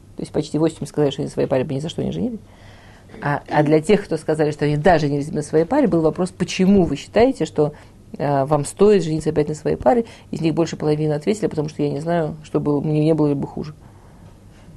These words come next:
Ну, там были варианты ответов. На самом деле, с чем это связано? С чем это связано, что абсолютное большинство людей переживают в семейной жизни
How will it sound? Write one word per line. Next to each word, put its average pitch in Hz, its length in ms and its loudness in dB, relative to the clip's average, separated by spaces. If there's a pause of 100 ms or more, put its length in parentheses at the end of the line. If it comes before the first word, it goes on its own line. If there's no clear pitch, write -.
(1080)
Ну, 180 100 0
там 156 140 4
были 147 120 2
варианты 156 360 0
ответов. - 440 0 (1800)
На 165 120 0
самом 254 320 4
деле, - 120 -4
с - 80 -12
чем 269 240 0
это 190 140 -2
связано? 175 540 -2 (720)
С - 80 -20
чем 277 260 2
это 220 140 0
связано, 165 460 -2
что - 160 -4
абсолютное 185 500 0
большинство 160 440 -2
людей 165 440 -2 (1600)
переживают 175 840 2
в - 60 -20
семейной 180 460 0
жизни 247 460 -4